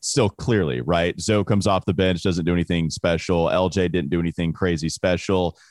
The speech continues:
You know, if you look at some of the other guys that you think might have gotten to an All-Star game, Jamal Mashburn doesn't get in the All-Star game until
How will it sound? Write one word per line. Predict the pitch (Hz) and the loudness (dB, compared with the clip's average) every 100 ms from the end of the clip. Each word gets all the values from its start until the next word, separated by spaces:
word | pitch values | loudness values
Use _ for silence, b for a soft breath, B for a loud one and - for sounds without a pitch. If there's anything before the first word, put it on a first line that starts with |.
| b | b
You | 135 | 2
know, | 123 127 | 2 2
if | 143 | 2
you | |
look | 156 156 | 0 0
at | 135 | 0
some | 147 | 0
of | 131 | 2
the | 117 | 4
other | 123 127 | 4 2
guys | 117 117 113 107 | 2 2 2 0
that | 110 | -2
you | 104 | -4
think | - 127 98 | -2 -2 0
might | 98 104 117 | 0 2 2
have | 95 | 0
gotten | 78 92 78 | -2 -2 -2
to | 82 92 | -2 -2
an | 85 | 0
All-Star | 85 87 95 82 | 0 -2 -2 -2
game, | 80 85 85 | 0 -2 -2
Jamal | 80 107 110 | -2 0 0
Mashburn | 92 101 107 104 95 90 | 0 0 -2 0 0 2
doesn't | 90 95 92 85 | 0 -2 -2 -2
get | 85 | -2
in | 85 | -2
the | 82 | -2
All-Star | 82 82 85 | -2 -2 -4
game | 82 85 80 | -2 -4 -4
until | 78 - 87 82 | -6 -4 -2 -2